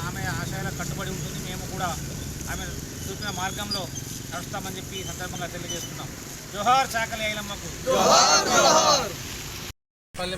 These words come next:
Speaker 2: మండల కాంగ్రెస్ పార్టీ అధ్యక్షులు బాలరాజు గారి ఆధ్వర్యంలో, అదేవిధంగా స్థానిక రజక సంఘం ఆధ్వర్యంలో జరిగినటువంటి వర్ధంతి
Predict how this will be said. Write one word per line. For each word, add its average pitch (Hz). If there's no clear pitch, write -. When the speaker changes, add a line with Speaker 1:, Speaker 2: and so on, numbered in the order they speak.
Speaker 2:
మండల 180
కాంగ్రెస్ 175
పార్టీ 165
అధ్యక్షులు 170
బాలరాజు 175
గారి 180
ఆధ్వర్యంలో, 170
అదేవిధంగా 175
స్థానిక 170
రజక 165
సంఘం 180
ఆధ్వర్యంలో 175
జరిగినటువంటి 180
వర్ధంతి 170